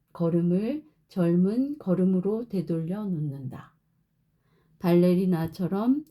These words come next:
발가락을 모아 발바닥 쪽으로 구부리면 발바닥 삼분의 일 지점에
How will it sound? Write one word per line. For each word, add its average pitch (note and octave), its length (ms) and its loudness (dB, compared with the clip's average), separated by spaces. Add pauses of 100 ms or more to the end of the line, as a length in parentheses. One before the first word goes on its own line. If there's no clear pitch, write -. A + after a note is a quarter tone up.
(240)
발가락을 F#3+ 760 -2
모아 F#3 540 0 (260)
발바닥 F3 800 -2
쪽으로 G3 600 -2
구부리면 F3+ 760 -2 (540)
발바닥 F3+ 680 0
삼분의 B3+ 540 0
일 A3 160 -4
지점에 F3 680 -2